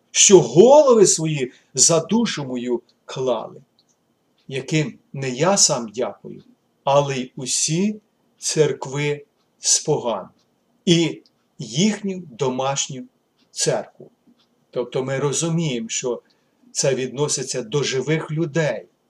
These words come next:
а не до якогось предмета чи будівлі.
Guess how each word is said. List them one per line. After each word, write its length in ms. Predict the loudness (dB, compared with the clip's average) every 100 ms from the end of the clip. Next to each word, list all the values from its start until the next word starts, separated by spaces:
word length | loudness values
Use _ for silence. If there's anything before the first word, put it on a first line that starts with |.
| _ _ _
а 140 | -10 -8
не 260 | -6 -8 -10 _ _ _
до 180 | -4 -2
якогось 500 | -2 -4 -4 -2 -2
предмета 840 | -4 -8 -8 -6 -2 -2 -2 -6 -8 _ _ _ _
чи 320 | -8 -4 -4
будівлі. 680 | -4 -8 -10 -10 -10 -12 -20